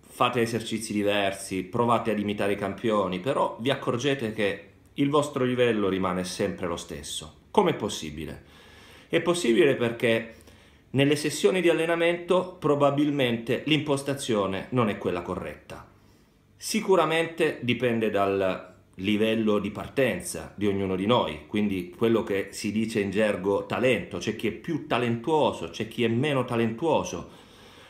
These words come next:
ma anche chi non è talentuoso per niente può imparare ed arrivare anche ad alti livelli, e questo vale in qualsiasi sport. Alti livelli è abbastanza relativo, può essere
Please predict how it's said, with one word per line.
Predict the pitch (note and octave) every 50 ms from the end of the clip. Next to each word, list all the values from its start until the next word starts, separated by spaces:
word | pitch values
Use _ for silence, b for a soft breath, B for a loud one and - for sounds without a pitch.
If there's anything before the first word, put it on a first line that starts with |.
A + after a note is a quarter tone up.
| B B B
ma | C3 C#3+ E3
anche | G#3+ A3+ A3+ - F3+ -
chi | - C#3+
non | C3+ B2+ B2+ C#3+
è | D#3+ - - -
talentuoso | - C3 A#2 A#2+ A#2 G#2+ G#2 G2+ - - C#3 D#3 D#3 C3+ A#2 - G2+ F2 -
per | - - F#2+ F2+ G2
niente | A2+ B2+ B2 G2 D#2+ D2+ - - - D#2+ F#2+ F#2 - b b b b b b b b b b b b _ _
può | - A3+ A3+ A#3
imparare | A3+ - - G3 F3 F#3 G3 G3 G3+ G3 F#3+ F#3 - - - -
ed | C#3+ C#3+ C#3
arrivare | C3+ C3 C3+ C3+ C3 B2+ A#2+ A#2
anche | A#2 A#2+ B2 B2+ B2+ - - B2 B2+ B2
ad | - A2+ A2+ A#2
alti | A#2 A2 A2+ -
livelli, | A2 G#2+ A2 G#2+ G2 F2 E2+ E2+ F2
e | G2 G2
questo | - E3+ F3+ - F3+
vale | D#3+ C3+ A#2+ A#2 A#2 A2+ G#2+ - - - - - - _ _ - - - - -
in | - D#3 C#3
qualsiasi | - C#3 A#2+ - - A2+ G#2 G2+
sport. | - - - D#2 C#2+ - - - - E2 D#2 - - - B B B B B B B B
Alti | - B2+ C3 C3 - D3+
livelli | C#3+ D3 D3 C#3+ C#3+ D3 D3+ D#3 D#3 D3 - - - - - - - _ _ _
è | - A#2+
abbastanza | A#2 A2+ G#2 A2 G#2+ - - G#2+ A2 G#2 G#2+
relativo, | G2+ G#2 F#2+ F#2 F#2 - B2+ G#2 F2 D2 D2+ D2+
può | - G#2 G#2
essere | G2+ G2 - - - G2 F#2 F#2 F2+ F2+ -